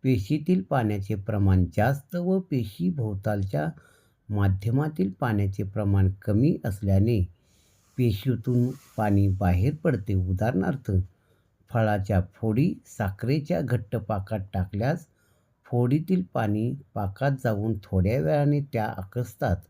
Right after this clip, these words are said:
अतिपरासरी द्रावणात ठेवल्याने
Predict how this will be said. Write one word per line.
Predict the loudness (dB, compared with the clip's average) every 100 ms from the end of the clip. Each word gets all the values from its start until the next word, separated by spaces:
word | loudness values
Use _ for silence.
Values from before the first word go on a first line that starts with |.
| _ _ _ _ _ -8
अतिपरासरी | -8 -4 -4 -2 -2 -2 -2 -4 -4
द्रावणात | -4 0 0 2 0 -4 -6 -8
ठेवल्याने | -4 0 2 2 0 -2